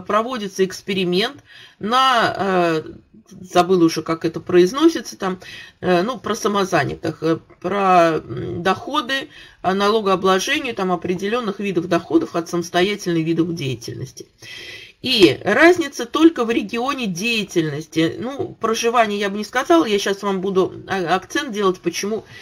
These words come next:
не проживание в регионе деятельности. Значит, проживают или совершают деятельность в регионах эксперимента. Мы с вами говорили, что регион эксперимента — это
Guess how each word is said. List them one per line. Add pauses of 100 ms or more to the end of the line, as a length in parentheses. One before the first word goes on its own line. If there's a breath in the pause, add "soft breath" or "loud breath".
(160 loud breath)
не
проживание
в
регионе
деятельности. (460 loud breath)
Значит,
проживают
или
совершают
деятельность
в
регионах
эксперимента.
Мы
с
вами
говорили,
что
регион
эксперимента —
это